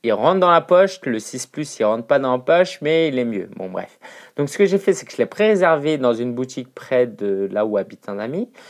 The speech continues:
Et j'ai fait, et je suis allé à quatre heures du matin <laughs> avec lui faire la queue pour acheter le six Plus. Vraiment, j'hésitais entre les deux, mais je me suis dit, « Allez, je vais prendre le six Plus. » On a fait la queue jusqu'à huit heures du mat, et puis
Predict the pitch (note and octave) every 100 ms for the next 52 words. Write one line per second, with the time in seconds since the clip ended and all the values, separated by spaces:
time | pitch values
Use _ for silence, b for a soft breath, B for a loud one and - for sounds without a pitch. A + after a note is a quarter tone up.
0 | B B - G#3 D3+ C#3 - G3+ - B2+
1 | B2 - D#3 E3 A3+ D3+ A2+ F#3+ - G#3
2 | C#3 B2+ A2+ - A2+ D3+ - D3+ C#3+ -
3 | C3+ - B2+ A2 F#2+ - D3 D3+ B2 A#2+
4 | A2+ - D3+ C3+ - D3 - - - -
5 | _ B B B A#2+ C#3+ F#3 F#3 C#3 C3
6 | C3+ C3 C#3+ - C3 B2+ D#3+ D3 B2 A#2
7 | G#2 A2+ G#2 F#2+ F#2 F#2+ F#2+ F#2+ - A2
8 | G2 - - - - B B B B B
9 | B _ G#2+ G2+ D#3+ D3+ G#2+ - A#2+ G2+
10 | G2 - - G2 F#2 _ C3 B2 - G3
11 | D#3+ C3+ B2+ A#2+ C#3 - - - - -
12 | B2 -